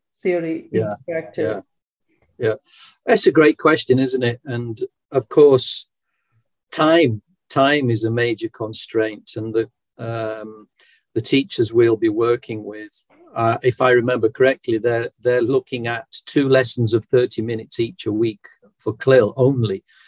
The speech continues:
Speaker 2: And what that can do, it can tend to compartmentalize,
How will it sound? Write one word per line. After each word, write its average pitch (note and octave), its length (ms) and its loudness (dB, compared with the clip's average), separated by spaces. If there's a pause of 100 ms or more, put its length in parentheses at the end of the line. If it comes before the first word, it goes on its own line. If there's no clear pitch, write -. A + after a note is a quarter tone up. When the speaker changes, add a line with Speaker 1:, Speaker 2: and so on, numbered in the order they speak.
(400)
Speaker 2:
And B2+ 120 4
what G#3+ 180 4
that F#4 200 0
can C#3+ 220 2
do, C3 400 6
it C#3 160 0
can C3+ 180 0
tend C#3+ 380 -4
to - 120 -6
compartmentalize, C3 1600 -4